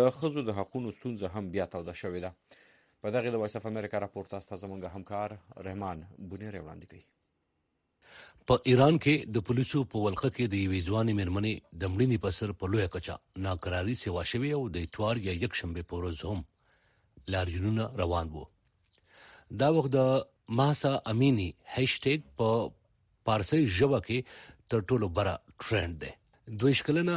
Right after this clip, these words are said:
Speaker 2: امینی د جمعې په ورځ په تهران کې له نیول کېدلو وروسته په کوما کې مړه شوه. دې پیښې سره په ایران کې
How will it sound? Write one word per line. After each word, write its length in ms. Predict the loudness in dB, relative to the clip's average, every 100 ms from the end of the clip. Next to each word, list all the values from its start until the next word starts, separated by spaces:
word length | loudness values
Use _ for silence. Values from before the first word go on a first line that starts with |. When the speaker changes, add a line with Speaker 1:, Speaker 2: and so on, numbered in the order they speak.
| 0
Speaker 2:
امینی 340 | 2 4 4
د 100 | 2
جمعې 260 | 2 2 2
په 120 | 2
ورځ 160 | 0 0
په 120 | -2
تهران 340 | -2 0 2 0
کې 360 | 0 -4 -4
له 80 | -6
نیول 260 | -4 -2 -4
کېدلو 300 | -4 -2 0
وروسته 360 | 0 0 -2 -6
په 160 | -4
کوما 360 | 2 2 2 0
کې 120 | -6
مړه 200 | -8 -8
شوه. 200 | -8 -10 -14 _ _ _ -20 -20 -8
دې 240 | 4 6 6 4
پیښې 320 | 4 4 2
سره 240 | 0 0 0
په 180 | -4 -6
ایران 380 | 0 4 4 4
کې 160 | 0